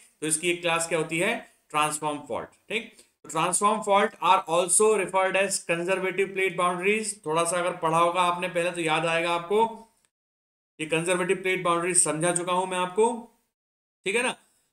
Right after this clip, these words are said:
तो in as much as lithosphere is neither created nor destroyed, ठीक है। तो कंजर्वेटिव boundary है ना, और दूसरा destructive बाउंड्री, और तीसरा का-, अपना, अ, sorry,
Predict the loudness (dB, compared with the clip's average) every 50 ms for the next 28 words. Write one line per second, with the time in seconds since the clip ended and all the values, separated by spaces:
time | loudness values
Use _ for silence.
0 | _ _ _ -2 0 0 2 2 2 0 -2 -4 -4 -2 -2 0 2 4 4 2
1 | 2 2 -2 -2 0 0 0 2 2 0 0 -2 -2 -2 0 -2 0 2 2 2
2 | 2 2 0 0 2 2 2 2 0 0 0 2 2 2 2 0 -2 0 0 0
3 | 0 2 0 -2 -2 0 0 0 0 0 -2 -2 -4 -4 -2 0 0 0 0 -2
4 | -4 -6 -12 _ -10 -6 -6 -4 -2 -2 -4 -4 -6 -6 -6 -4 -2 -2 -2 -2
5 | -2 -4 -4 -4 -6 -2 0 0 0 0 0 -2 -2 -2 0 -2 -2 -6 -8 -14
6 | _ _ _ _ _ -10 -10 -8 -8 -6 -4 -4 -4 -4 -4 -6 -4 -2 -2 0
7 | 0 -2 -4 -4 -4 -4 -4 -2 -4 -4 -4 -2 -6 -4 -2 -2 -2 -2 -4 -4
8 | -4 -4 -4 -4 -4 -4 -4 -4 -4 -4 -4 -6 -8 -14 _ _ _ _ _ -6
9 | -4 -2 -2 -4 -4 -6 -8 -8 -6 -6 -6 -6 -8 -8 -8 -6 -4 -4 -6 -8
10 | -10 -20 -20 -20 _ -8 -6 -6 -6 -6 -10